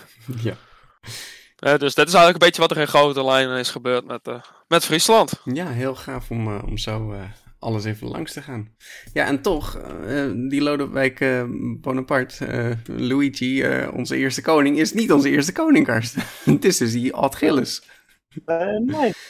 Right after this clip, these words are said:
Speaker 1: De eerste koning in
Speaker 3: Mm.
Speaker 1: Nederland.
Speaker 3: Ja.
Speaker 2: Ja.
Speaker 3: Ja.
Speaker 2: Alleen ja, dat is wel, ja, het is een beetje natuurlijk, eh, eh, eh, appels met peren vergelijken, maar, eh,
Speaker 1: Nee, zeker, zeker. Ja, een hoop gebeurt, een hoop, eh, hoop losse geschiedenis, echt eigen geschiedenis.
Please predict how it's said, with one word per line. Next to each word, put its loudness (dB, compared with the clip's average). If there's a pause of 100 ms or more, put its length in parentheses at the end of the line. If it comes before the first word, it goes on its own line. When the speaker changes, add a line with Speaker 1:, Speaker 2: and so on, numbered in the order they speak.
(100)
Speaker 1:
De -2
eerste 0
koning 0
in 0
Speaker 3:
Mm. 0
Speaker 1:
Nederland. -8 (380)
Speaker 3:
Ja. -6
Speaker 2:
Ja. -4 (360)
Speaker 3:
Ja. -4 (380)
Speaker 2:
Alleen 6
ja, 8
dat 4
is 2
wel, 6
ja, 6 (180)
het -6
is 0
een -2
beetje 4
natuurlijk, 0
eh, -2
eh, -10
eh, -16 (260)
appels -4
met -14
peren -4
vergelijken, 0
maar, 2 (200)
eh, 2
Speaker 1:
Nee, -2
zeker, -8 (100)
zeker. -8
Ja, -6
een -2
hoop -4
gebeurt, -6
een -4
hoop, -6
eh, -6 (180)
hoop -12 (200)
losse -8
geschiedenis, -10
echt -12
eigen -10
geschiedenis. -16